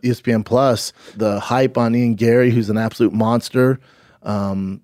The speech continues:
you know, he got it done in the first round with a second left. He looked phenomenal. So if you don't know who he is, look into him. He's a fucking monster. And then, uh,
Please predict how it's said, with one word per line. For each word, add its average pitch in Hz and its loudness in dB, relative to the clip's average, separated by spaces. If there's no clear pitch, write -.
you 113 -4
know, 101 -2
he 120 -2
got 120 2
it 104 0
done 117 2
in 117 2
the 107 -2
first - -2
round 113 -2
with 95 -4
a 87 -10
second 117 -6
left. 110 -4
He 113 -2
looked 120 -4
phenomenal. 117 -2
So 101 -4
if - -14
you 123 -4
don't 123 0
know 113 -2
who 117 0
he 113 2
is, 113 0
look 110 -2
into 110 -2
him. 117 -2
He's 104 -4
a 98 -4
fucking 110 -4
monster. 127 -2
And 131 2
then, 139 4
uh, 131 2